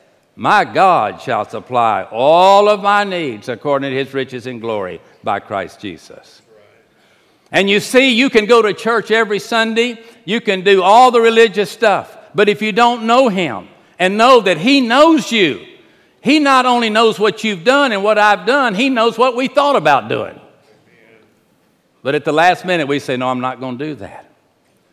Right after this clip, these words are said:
And nobody else meets that criteria. We think our parents understand us, and I think they have a great understanding of children.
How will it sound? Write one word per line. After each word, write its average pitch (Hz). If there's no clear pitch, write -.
And 101
nobody 117
else 160
meets 120
that -
criteria. 180
We 123
think 123
our 113
parents 131
understand 139
us, 170
and 104
I 113
think 117
they 120
have 127
a 117
great 127
understanding 107
of 92
children. 127